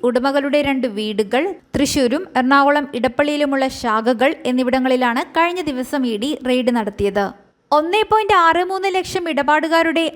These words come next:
ഐ ഡികൾ ഉണ്ടെന്നാണ് കണ്ടെത്തിയിരിക്കുന്നത്. ഇടപാടുകാരുടെ എണ്ണം പെരുപ്പിച്ചു കാട്ടുവാൻ ഒരു ഇടപാടുകാരന്റെ പേരിൽ തന്നെ അൻപതോളം ഐ ഡികൾ സൃഷ്ടിക്കുകയാണ് ചെയ്തിരിക്കുന്നത്. നിക്ഷേപകർ ശ്രദ്ധിക്കേണ്ട കാര്യം, ഏത് തട്ടിപ്പ് കേസിലും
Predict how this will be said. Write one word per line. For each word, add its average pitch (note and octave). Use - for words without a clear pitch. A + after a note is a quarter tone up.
ഐ B3+
ഡികൾ D4+
ഉണ്ടെന്നാണ് D#4+
കണ്ടെത്തിയിരിക്കുന്നത്. A#3+
ഇടപാടുകാരുടെ C#4
എണ്ണം C4
പെരുപ്പിച്ചു C#4+
കാട്ടുവാൻ D#4+
ഒരു C#4+
ഇടപാടുകാരന്റെ D4
പേരിൽ C4+
തന്നെ C4
അൻപതോളം D4
ഐ -
ഡികൾ C4+
സൃഷ്ടിക്കുകയാണ് C4+
ചെയ്തിരിക്കുന്നത്. G#3+
നിക്ഷേപകർ G#4+
ശ്രദ്ധിക്കേണ്ട F4+
കാര്യം, D#4
ഏത് D4
തട്ടിപ്പ് E4+
കേസിലും D4+